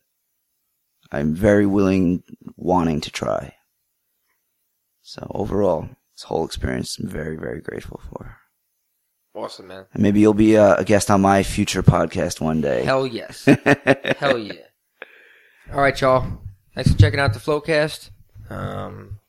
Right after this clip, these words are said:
Speaker 2: if you guys want to email me some, uh, hate mail, you can email me,
Speaker 1: <laughs>
Speaker 2: email me at, uh,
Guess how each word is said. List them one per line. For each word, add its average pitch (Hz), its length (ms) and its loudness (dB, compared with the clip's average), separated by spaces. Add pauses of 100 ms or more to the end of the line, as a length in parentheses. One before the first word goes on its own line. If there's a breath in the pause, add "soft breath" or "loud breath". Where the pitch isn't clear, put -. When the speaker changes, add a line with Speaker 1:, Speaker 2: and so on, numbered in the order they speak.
(920)
Speaker 2:
if 107 60 -20
you 117 60 -16
guys 135 200 0
want 127 140 -4
to 120 260 -8
email 143 260 -2
me 151 340 -8
some, 110 300 -10
uh, 113 220 -6
hate 131 220 -10
mail, 131 200 -12 (440 loud breath)
you 117 120 -12
can 131 160 -14
email 135 360 -6
me, - 200 6
Speaker 1:
<laughs> - 20 -2
Speaker 2:
email 147 400 2
me 147 200 2
at, 135 200 0
uh, 127 380 -6